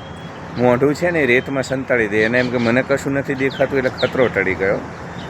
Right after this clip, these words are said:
એક સભ્યતાના રૂપમાં, એક સંસ્કૃતિના રૂપમાં આજે આપણી કાયર નપુંસક માનસિકતા છે ને, આપણા જ લોકો સામે સવાલ ઊભા કરવાની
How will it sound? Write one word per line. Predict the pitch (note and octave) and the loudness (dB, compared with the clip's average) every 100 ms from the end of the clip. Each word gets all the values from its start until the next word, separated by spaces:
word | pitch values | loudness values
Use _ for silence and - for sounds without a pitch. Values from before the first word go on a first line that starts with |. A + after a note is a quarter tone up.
| - - | -12 -2
એક | G2+ | 0
સભ્યતાના | - B2+ C#3 G3+ G3 G3+ | 2 2 4 4 4 4
રૂપમાં, | F3 F3 G3 | 0 -2 -4
એક | F#3+ | -6
સંસ્કૃતિના | - D#3+ - E3 F3+ F#3 F3 | -4 -6 -4 -4 0 2 2
રૂપમાં | D#3+ F3+ F3+ E3 | 0 0 2 4
આજે | E3 E3 D#3+ | 4 6 6
આપણી | D3 E3 | 6 2
કાયર | D#3 C3 C3+ D3+ | 2 4 4 4
નપુંસક | C#3 C3 D3+ C3+ D3+ | 0 -2 -4 -2 -2
માનસિકતા | A#2+ A2+ A#2+ D3 B2 D#3 | 0 0 0 -4 2 2
છે | C#3+ | 4
ને, | D#3+ | 2
આપણા | A#2 A2+ C3 E3+ | 2 2 4 4
જ | F#3 | 2
લોકો | F3+ E3+ D#3+ | -4 -2 -6
સામે | C#3+ C#3+ C3+ | -6 -6 -4
સવાલ | B2+ B2+ A#2 | -2 0 0
ઊભા | F2 A2+ | 0 -2
કરવાની | G#2 G#2+ A2+ D#3 | -2 -2 -4 -4